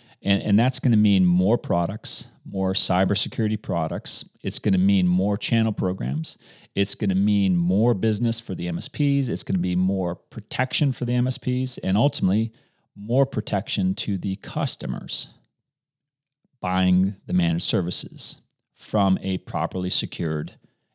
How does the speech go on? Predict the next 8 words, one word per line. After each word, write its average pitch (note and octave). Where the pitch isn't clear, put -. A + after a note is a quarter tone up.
and F#2
insured F#2+
managed D2+
service F3
provider. -
All A2
really G2
cool. -